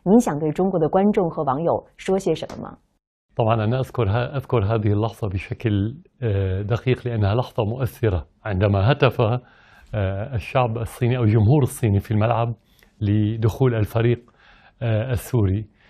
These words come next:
Speaker 2: آه، وهذا ي-، يعني الكثير في مثل هذه الحالة لأنها لحظة عفوية.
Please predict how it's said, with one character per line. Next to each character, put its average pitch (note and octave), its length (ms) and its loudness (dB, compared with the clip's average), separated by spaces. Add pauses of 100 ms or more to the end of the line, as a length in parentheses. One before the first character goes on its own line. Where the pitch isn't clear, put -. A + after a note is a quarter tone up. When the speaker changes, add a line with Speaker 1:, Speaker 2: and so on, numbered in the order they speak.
(300)
Speaker 2:
آه، G#2 600 0
وهذا A2 540 -4
ي-، A#2 460 -4
يعني B2+ 640 -2
الكثير A2+ 560 -2
في C3+ 180 -6
مثل A#2 220 -4
هذه A2 180 0
الحالة A#2 340 -2
لأنها A#2 680 -2
لحظة A#2+ 400 -2
عفوية. G#2+ 560 2